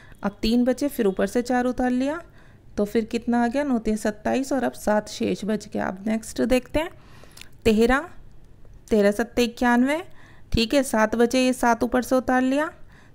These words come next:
तेरह पंजे पैंसठ, सतहत्तर में से पैंसठ गए, एक सौ तेईस, ठीक है, अब इसे भाग दे दिया नौ से, तेरह निम्मा एक सौ सत्रह,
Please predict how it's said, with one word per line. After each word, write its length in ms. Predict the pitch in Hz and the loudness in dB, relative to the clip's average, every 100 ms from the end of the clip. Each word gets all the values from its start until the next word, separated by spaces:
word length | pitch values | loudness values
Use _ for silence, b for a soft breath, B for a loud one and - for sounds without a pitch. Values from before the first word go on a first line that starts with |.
| b | b
तेरह 220 | 220 220 233 | 2 2 2
पंजे 300 | 240 233 262 | 2 2 0
पैंसठ, 520 | 240 240 294 330 339 - b b b - | 0 0 2 2 0 -10 b b b -2
सतहत्तर 420 | 214 220 214 233 | 2 2 2 2
में 120 | 233 | 2
से 120 | 247 | 0
पैंसठ 380 | 254 247 233 240 | 0 0 0 -2
गए, 140 | 233 247 | 0 0
एक 100 | 247 | 0
सौ 140 | 254 | -2
तेईस, 500 | 240 254 262 339 - - - - - - - | 2 0 2 0 -2 -10 -16 -20 -20 -12 -2
ठीक 260 | 240 240 | -2 0
है, 140 | 294 339 - B B B B - | -4 -6 -12 B B B B 2
अब 160 | 202 | 2
इसे 200 | 226 254 | 2 0
भाग 300 | 233 226 226 214 | 0 2 2 2
दे 160 | 226 | 2
दिया 300 | 226 262 285 330 - | 2 0 -2 -4 0
नौ 200 | 214 220 | 2 4
से, 220 | 220 269 302 | 2 0 0
तेरह 300 | 233 226 226 | 2 2 4
निम्मा 260 | 226 233 | 2 2
एक 140 | 233 - | 0 -2
सौ 100 | 240 | -6
सत्रह, 480 | 254 240 262 285 | -4 -2 0 0